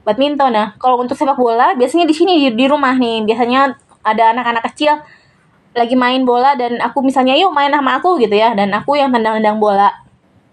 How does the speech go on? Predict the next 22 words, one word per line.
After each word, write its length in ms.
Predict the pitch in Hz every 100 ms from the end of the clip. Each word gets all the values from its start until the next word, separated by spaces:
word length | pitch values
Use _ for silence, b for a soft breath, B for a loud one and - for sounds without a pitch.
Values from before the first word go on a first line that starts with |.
| _ _ _ _
Gitu. 320 | - - 285 254
Jadi, 400 | 202 240 339 - B B B -
aku, 240 | 220 - -
kenapa 460 | 262 - 247 277 277
aku 160 | 277
bilang 240 | 247 254 240
aku 240 | 240 247
pecinta 480 | 254 247 254 247 233
olahraga 480 | 226 233 220 220 311
ya, 160 | 285
karena 240 | 285 254 294
memang 240 | 262 269
aku 160 | 294 311
melakukan 420 | 285 262 240 226
olahraga, 720 | 214 214 214 208 196 208 247 269 B B B 247
aku 160 | 285
suka 400 | 294 277 - 247
dan 160 | 262 233
aku, 400 | 247 285 302 - -
eh, 360 | 233 240 240 247
apa 60 | 240
ya 140 | 208